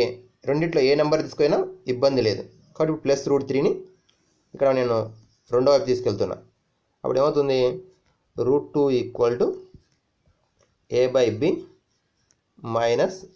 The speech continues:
root three అవుతుంది. ఓకేనా, A by B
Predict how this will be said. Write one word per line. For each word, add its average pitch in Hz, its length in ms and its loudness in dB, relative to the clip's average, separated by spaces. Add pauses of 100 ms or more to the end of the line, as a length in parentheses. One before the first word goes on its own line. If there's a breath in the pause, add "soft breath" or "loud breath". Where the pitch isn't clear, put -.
(320)
root 127 220 0
three 127 140 2
అవుతుంది. 92 320 -4 (500)
ఓకేనా, - 220 -4 (1300)
A 120 40 4 (100)
by 131 100 2 (140)
B 175 80 2